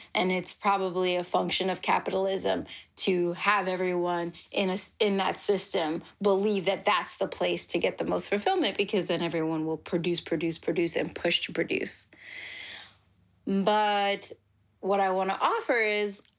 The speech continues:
you know, I'm thinking about a client of mine who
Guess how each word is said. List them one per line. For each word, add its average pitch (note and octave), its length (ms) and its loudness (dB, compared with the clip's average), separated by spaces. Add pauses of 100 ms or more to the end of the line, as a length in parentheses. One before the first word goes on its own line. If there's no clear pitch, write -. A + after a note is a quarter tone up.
(500)
you A3 140 0
know, G3+ 60 4
I'm G3 160 2
thinking C4 440 0
about F3 340 2
a E3+ 80 0
client A#3 440 0
of F3 120 -2
mine E3 460 0
who E3 640 0